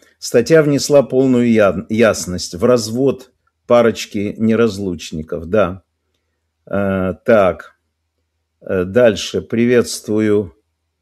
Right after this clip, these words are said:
Киев. Палец. А, ну да, я понял. Челябинск приветствует.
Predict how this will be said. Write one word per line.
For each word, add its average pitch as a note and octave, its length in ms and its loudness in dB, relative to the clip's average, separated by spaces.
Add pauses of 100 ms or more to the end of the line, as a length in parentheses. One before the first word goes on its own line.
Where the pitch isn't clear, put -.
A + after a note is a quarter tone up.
(500)
Киев. D#3+ 500 -4 (960)
Палец. A#2+ 600 2
А, G#2+ 360 2
ну A#2+ 160 -2
да, F#2+ 260 0
я A2+ 200 0
понял. F2+ 380 -6 (380)
Челябинск G#2+ 800 0
приветствует. D3 1080 -2